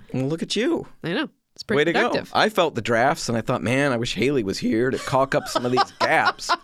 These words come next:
Speaker 1: I sure don't feel like it. I'm watching the dog go to the bathroom on the yard and just waiting.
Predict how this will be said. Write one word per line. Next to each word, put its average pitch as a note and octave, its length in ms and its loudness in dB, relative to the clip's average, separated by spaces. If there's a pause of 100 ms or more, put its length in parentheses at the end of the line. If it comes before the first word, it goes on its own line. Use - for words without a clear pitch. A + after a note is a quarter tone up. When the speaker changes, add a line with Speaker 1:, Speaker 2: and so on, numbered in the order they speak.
(500)
Speaker 1:
I A2+ 140 4
sure - 200 -2
don't A2 200 -2
feel A2+ 160 2
like A2+ 240 0
it. D3+ 100 2
I'm C#3+ 120 2
watching B2+ 320 0
the C3 60 0
dog C#3+ 320 2
go G#2+ 120 0
to G2+ 60 -2
the F#2+ 80 -4
bathroom G2 420 0
on F2+ 100 -2
the F2+ 80 -2
yard F2 320 0
and F#2+ 80 -4
just C3 240 -6
waiting. C3+ 520 0